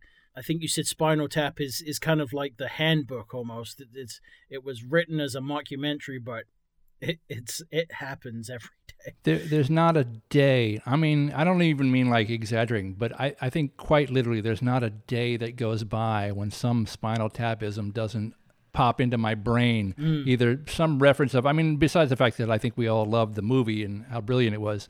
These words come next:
Speaker 1: Yeah.
Speaker 2: But there's just so much of it that rings so true to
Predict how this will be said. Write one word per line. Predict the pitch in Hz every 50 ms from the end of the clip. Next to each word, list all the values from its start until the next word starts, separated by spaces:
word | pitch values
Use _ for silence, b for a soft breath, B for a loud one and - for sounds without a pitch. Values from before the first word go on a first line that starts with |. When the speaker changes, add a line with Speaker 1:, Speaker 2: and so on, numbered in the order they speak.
| - -
Speaker 1:
Yeah. | 170 160 135 104 - - -
Speaker 2:
But | 120 135 123 113 - - - B B B B B B
there's | 127 123 117 -
just | - 160 135 - - -
so | - 185 175 170
much | 156 147 147 - -
of | 139 113
it | 117 113
that | 120 127
rings | - 127 135 135 131 123 123 113
so | - - - 139 135 139 123
true | - - - 143 131 131 131 127 120 113 107 107 104 _ b b b b b
to | b - 139 127 120 113 110 107 95